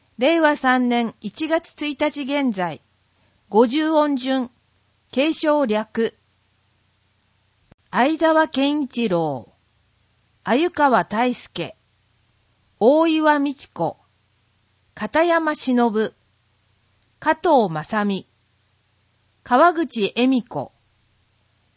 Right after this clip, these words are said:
栗山陽子。黒岩栄一。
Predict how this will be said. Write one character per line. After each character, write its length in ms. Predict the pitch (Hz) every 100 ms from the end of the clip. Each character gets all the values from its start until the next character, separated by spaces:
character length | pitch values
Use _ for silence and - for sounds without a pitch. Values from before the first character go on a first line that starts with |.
| _
栗 240 | - 247 330
山 320 | 320 311 302
陽 280 | 285 285 233
子。 340 | - 156 - _ _ _ _ _ _ _ _ _ _ _
黒 320 | - 247 302
岩 320 | 320 320 311 -
栄 300 | 254 254 254
一。 400 | 220 - 202